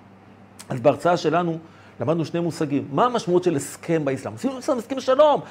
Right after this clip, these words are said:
היינו על המדשאות של הבית הלבן. כן, אבל זה רק דחה את החרב שתשלף אל הצוואר, ולכן צריך לדעת עם מי יש לנו עסק ומה המשמעות של הסכמים אצלם. או כמו שאמרנו קודם, מה שיביא תועלת לאסלאם,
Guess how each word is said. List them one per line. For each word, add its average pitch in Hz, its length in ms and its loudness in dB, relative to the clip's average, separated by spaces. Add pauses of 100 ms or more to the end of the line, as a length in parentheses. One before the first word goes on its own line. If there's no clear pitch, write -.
(140)
היינו 247 260 8
על 294 80 10
המדשאות 294 340 6
של 302 120 6
הבית 302 280 8
הלבן. 285 680 8 (1040)
כן, 170 280 -2 (200)
אבל 139 180 -4
זה 135 100 -2
רק 170 200 -4
דחה 180 800 -2 (680)
את 143 120 -2
החרב 175 500 0
שתשלף 156 640 -2
אל 156 100 0
הצוואר, 151 720 4 (540)
ולכן 139 320 -2
צריך 165 280 -4
לדעת 160 640 2
עם 143 160 4
מי 170 60 0
יש 165 320 -2
לנו 160 220 -2
עסק 147 420 -2
ומה 131 180 -2
המשמעות 165 400 -4
של 165 160 0
הסכמים 160 500 -4
אצלם. 139 340 -4 (340)
או 151 100 0
כמו 185 180 2
שאמרנו 190 480 4
קודם, 190 320 4
מה 196 80 4
שיביא 202 460 2
תועלת 226 680 6
לאסלאם, 220 760 8